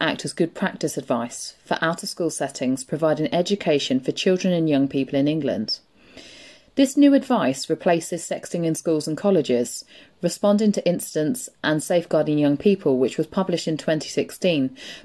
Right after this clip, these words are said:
by the U K Council for Internet Safety. The types of incidents that this guidance covers is if a child is under eighteen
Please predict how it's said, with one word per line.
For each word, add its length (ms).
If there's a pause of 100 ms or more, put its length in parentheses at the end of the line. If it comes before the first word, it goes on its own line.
by 80
the 100
U 140
K 200
Council 540
for 260
Internet 420
Safety. 580 (880)
The 80
types 380
of 80
incidents 500
that 140
this 120
guidance 440
covers 560 (320)
is 120
if 120
a 40
child 340
is 100
under 240
eighteen 720